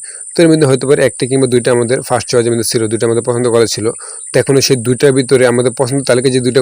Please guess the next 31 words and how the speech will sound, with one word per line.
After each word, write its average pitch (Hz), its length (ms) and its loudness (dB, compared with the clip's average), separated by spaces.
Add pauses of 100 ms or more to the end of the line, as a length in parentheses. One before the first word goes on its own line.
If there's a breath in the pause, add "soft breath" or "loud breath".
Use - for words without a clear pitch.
কলেজ 135 240 4
আছে, - 200 -4
সেই 127 260 -2
দুইটার 120 220 0
মধ্যে 127 160 0
একটাতেও 123 380 0
যদি 127 120 0
আমাদের 120 240 2
অ্যাডমিশন 117 420 0
না 110 60 2
হয়, 107 180 0 (360 loud breath)
সেক্ষেত্রে 127 300 2
আমরা 127 260 2
কী 127 100 -2 (120)
করবো? 98 220 2 (360 loud breath)
তো 147 80 2
এই 131 80 4
দুটো 131 180 2
বিষয় 131 180 0
নিয়ে 135 140 2
আজকে - 240 -8
আমাদের 123 200 2
মূল 127 160 4
ভিডিওটা। 131 260 4 (420 loud breath)
তো - 80 -2
চলুন 151 220 2
আগে 147 200 4
দেখে 131 160 2
আসি 131 180 0
কীভাবে 147 280 2
আমরা 131 220 2